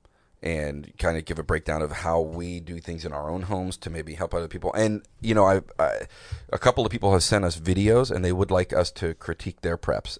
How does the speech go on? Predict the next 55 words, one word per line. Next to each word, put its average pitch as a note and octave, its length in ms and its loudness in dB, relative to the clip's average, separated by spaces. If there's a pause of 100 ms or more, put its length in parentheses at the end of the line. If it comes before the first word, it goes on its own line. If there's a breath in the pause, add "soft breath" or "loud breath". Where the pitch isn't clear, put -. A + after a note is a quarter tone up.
And, D#2+ 360 -6
and, D#2+ 260 -4 (360 loud breath)
and F2+ 120 2
they F2 80 4
said, F#2 220 2
"You G#2 80 -2
can F2+ 160 -2
share B2+ 340 4
this F#2+ 220 -2
with F#2+ 120 -4
the F#2 60 -10
community G2+ 480 -2
so F#2+ 180 0
that," F2+ 300 4 (400)
and F2+ 140 -2
so G#2 120 2
we'll, G2+ 300 2
we're G2 240 -6
gonna B2+ 160 2
do A2 140 -4
that G2 200 4
as F2+ 140 -8
well. F#2 160 4
I F#2+ 40 4
don't G2 100 -2
know A2 60 -2
if - 60 -6
we're A2+ 60 -8
gonna G2+ 140 -6
do F2+ 80 2
that E2+ 40 0
on E2 60 0
a - 20 -2
podcast A2 640 2
or E2+ 300 0
on E2 80 -6
a D2 40 -8
video. G#2 540 2 (480 loud breath)
Uh, F2+ 80 2
so G2+ 140 6
I - 20 6
just G#2 160 0
wanna G2 120 0
say G2 120 2
thank F#2+ 240 0
you F#2+ 60 2
to F#2 60 4
all E2+ 100 6
the - 40 -4
people - 240 -4
who F2 60 2
are E2 60 2
doing F2 260 0
that. F2 240 2
If D#3 300 6